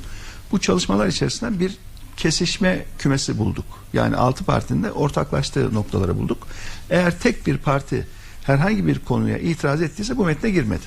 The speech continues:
Dolayısıyla buradaki iki bin üç yüz madde tek tek bütün partilerin mutabık kaldığı maddeler. Ancak bu mutabakat tarihi nedir? Otuz Ocak'tır.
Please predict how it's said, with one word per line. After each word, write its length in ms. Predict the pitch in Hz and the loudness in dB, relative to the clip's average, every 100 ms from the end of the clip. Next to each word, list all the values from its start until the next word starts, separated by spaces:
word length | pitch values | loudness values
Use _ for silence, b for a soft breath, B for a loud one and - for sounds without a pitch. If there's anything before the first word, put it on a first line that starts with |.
| - | -2
Dolayısıyla 400 | 170 147 - 156 | 0 2 0 2
buradaki 300 | 170 147 - | 2 0 -2
iki 220 | 139 160 | 0 2
bin 40 | |
üç 200 | 214 - | 2 0
yüz 140 | 117 - | -2 2
madde 300 | 101 - 226 | 0 0 -4
tek 320 | - 175 - | 2 2 2
tek 240 | 170 - - B B - | -4 -4 -10 B B -8
bütün 240 | 139 247 | -2 2
partilerin 440 | 202 131 - 147 220 | 4 2 2 0 2
mutabık 400 | 180 165 156 - | 2 2 0 0
kaldığı 320 | 131 127 233 | 0 0 2
maddeler. 360 | 151 - 92 87 | 0 0 -2 0
Ancak 260 | 208 202 107 - B B B B B | 0 2 0 -4 B B B B B
bu 180 | 220 214 | 0 4
mutabakat 600 | 190 208 190 208 202 190 | 4 4 2 2 0 -2
tarihi 340 | 202 180 190 | 0 -2 -2
nedir? 220 | 185 196 277 - | -2 -2 -6 -2
Otuz 280 | 175 175 196 | -2 0 0
Ocak'tır. 640 | 147 131 92 - - - | 2 2 -2 -2 -8 -8